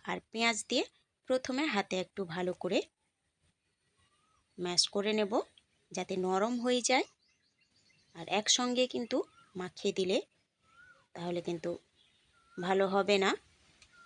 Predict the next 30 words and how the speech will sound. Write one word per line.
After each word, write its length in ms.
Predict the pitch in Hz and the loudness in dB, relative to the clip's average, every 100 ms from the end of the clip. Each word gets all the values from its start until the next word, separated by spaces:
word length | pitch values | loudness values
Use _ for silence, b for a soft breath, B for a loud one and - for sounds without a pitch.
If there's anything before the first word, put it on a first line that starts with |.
| - - - - - | -20 -18 -18 -12 -4
প্রথমে 300 | 240 - 254 247 | -4 2 4 4
একটু 160 | 285 - - | 2 -2 -2
আগে 120 | 196 180 | -2 0
যদি 100 | 180 185 | 0 2
এরকম 220 | 180 185 185 | 2 0 0
ম্যাশ 160 | 185 - | 2 2
করে 140 | - 226 | 0 -2
নেন, 100 | 285 320 | 0 2
তাহলে 180 | 202 180 | 0 0
কিন্তু 180 | 175 170 185 | -4 -2 0
নরম 240 | 185 185 233 226 | 2 0 0 0
হয়ে 140 | 233 220 | 2 2
যায়। 140 | 302 - _ _ - - - - - | 0 -2 _ _ -20 -20 -18 -20 -14
আর 80 | 170 175 | -6 -6
একটু, 180 | - 247 415 _ _ _ 190 | -2 -2 -2 _ _ _ -6
যেহেতু 280 | 202 226 240 | -4 0 0
সেটা 160 | 254 254 | 2 2
শক্ত 220 | 233 233 240 | 2 0 -4
শক্ত 200 | 240 - 226 | -4 -2 -4
একটু 120 | 208 165 | -2 -2
বাটা, 260 | 180 170 196 180 | -2 0 -2 0
বাটা 200 | 190 220 214 | 0 0 -4
থাকে, 180 | 226 339 B B B B - | -2 -4 B B B B -8
এটাই 200 | 180 175 - - - - - - 208 | -2 -4 -4 -12 -20 -20 -20 -8 -2
নিম-, 300 | 214 220 214 - - | 0 0 -4 -2 2
এক-, 180 | 214 - - - 214 | 2 0 -20 -2 0
একবারে 300 | 220 240 240 453 - - - - | 4 6 6 4 0 -18 -4 2
জল 180 | 190 180 202 | 2 4 2
বেরিয়ে 220 | 208 220 | 4 4
আসে 120 | 214 | 2